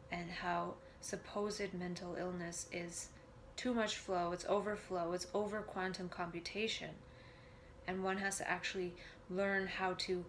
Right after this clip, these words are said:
slow their brain down. If the brain has gone into hyper learning and hyper perception,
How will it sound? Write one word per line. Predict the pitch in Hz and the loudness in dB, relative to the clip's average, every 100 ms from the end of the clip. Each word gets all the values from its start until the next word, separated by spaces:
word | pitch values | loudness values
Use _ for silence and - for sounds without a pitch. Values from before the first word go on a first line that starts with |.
| - - - - | -8 -14 -14 -6
slow | - 220 254 254 | -2 6 8 8
their | 226 | 6
brain | 175 185 180 180 | 4 2 2 0
down. | 170 175 277 359 - - - - - - - | 2 4 6 6 4 0 -14 -14 -14 -12 -4
If | 190 | -2
the | |
brain | 170 214 240 | 2 4 6
has | 247 | 4
gone | 190 214 | 4 4
into | 208 190 | 4 2
hyper | 185 202 220 208 | 0 0 0 0
learning | 190 220 233 | 2 4 2
and | 175 | 0
hyper | 175 180 220 | 0 0 0
perception, | 208 190 - 226 233 - 175 | -4 -4 2 4 4 0 0